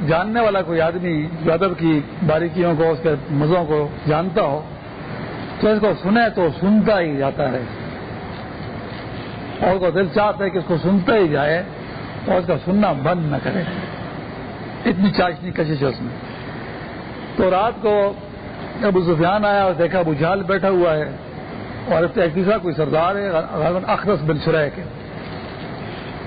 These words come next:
یہ آگے تو نے کہا، "تو کیوں،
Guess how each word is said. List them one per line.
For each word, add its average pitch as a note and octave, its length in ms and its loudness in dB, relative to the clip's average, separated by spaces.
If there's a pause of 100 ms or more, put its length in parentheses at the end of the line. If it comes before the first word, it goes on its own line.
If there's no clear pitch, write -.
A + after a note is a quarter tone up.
(1000)
یہ F#3 180 6
آگے F#3+ 300 2
تو F#3+ 80 -4
نے F#3 100 2 (180)
کہا، F#3+ 80 4
"تو G3 220 0
کیوں، G#3 100 4